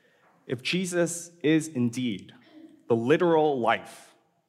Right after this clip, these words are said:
and the literal resurrection, then Jesus' only reaction towards suffering, death, and decay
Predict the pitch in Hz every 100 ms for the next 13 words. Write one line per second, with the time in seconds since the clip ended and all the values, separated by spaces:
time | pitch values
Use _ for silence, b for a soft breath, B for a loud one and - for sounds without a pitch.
0 | _ _ - 117 117 120 147 147 135 135
1 | 131 117 110 98 101 - - 85 - _
2 | _ _ _ _ _ _ _ _ - 107
3 | 107 143 147 135 123 107 - _ - 175
4 | 185 185 180 180 165 117 117 113 104 -
5 | 92 87 87 _ _ _ _ _ - 113
6 | 110 - - - 127 - 90 85 - _
7 | _ _ _ _ _ _ _ 135 120 -
8 | - - _ _ _ _ _ 113 104 98
9 | - 107 87